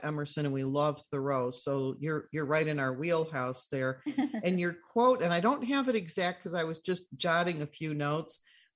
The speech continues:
Speaker 1: but it was Thoreau who said something like, "Begin by reading, but finish by acting." You can have a library full of very helpful books, but you have to start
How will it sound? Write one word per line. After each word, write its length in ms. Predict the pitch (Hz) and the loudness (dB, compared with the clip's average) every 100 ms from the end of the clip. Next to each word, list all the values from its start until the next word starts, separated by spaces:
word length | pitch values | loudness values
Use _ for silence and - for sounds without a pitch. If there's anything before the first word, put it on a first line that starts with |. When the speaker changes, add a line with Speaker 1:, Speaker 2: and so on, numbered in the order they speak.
| _ | _
Speaker 1:
but 280 | 165 160 - | 2 2 0
it 140 | - 175 | -2 0
was 220 | 175 - | 0 -4
Thoreau 440 | - 170 185 233 | -4 0 2 4
who 160 | 226 208 | 2 0
said 320 | 175 170 160 | 0 0 0
something 560 | 160 - 175 185 180 151 | -2 -2 -2 -2 -2 0
like, 300 | 147 147 - | 0 -2 -4
"Begin 540 | 170 135 170 226 240 | -6 -4 2 4 4
by 220 | 214 165 | 4 4
reading, 600 | 156 135 165 208 196 156 139 | 2 0 -2 0 0 0 -2
but 220 | 147 - - - | -4 -6 -16 0
finish 500 | 240 277 220 180 - | 4 6 4 2 -4
by 340 | 156 147 147 - _ | -2 -2 -2 -6 _
acting." 800 | 160 170 196 196 - 151 120 120 _ - _ | 0 2 2 -2 -4 -2 -2 -4 _ -20 _
You 120 | 190 240 | -4 -2
can 260 | 233 190 | 0 0
have 200 | 185 160 | 0 0
a 80 | 151 | 0
library 960 | 143 147 175 220 262 220 165 151 135 139 | 0 2 4 6 6 4 0 0 0 -4
full 580 | - 170 156 147 147 - | -4 0 2 2 0 0
of 220 | 143 131 127 | -4 -4 -6
very 600 | 156 254 254 226 170 147 151 - | 2 6 8 6 4 0 -6 -8
helpful 600 | - 214 208 - - 165 | 0 2 2 0 -4 -4
books, 580 | 139 170 147 113 - - - _ _ | 0 4 4 2 -8 -16 -16 _ _
but 200 | 208 - | -2 0
you 140 | 202 | -2
have 420 | 196 233 240 269 - | 0 2 2 2 -2
to 100 | 220 | -4
start 540 | - - 180 175 - | -2 2 2 2 0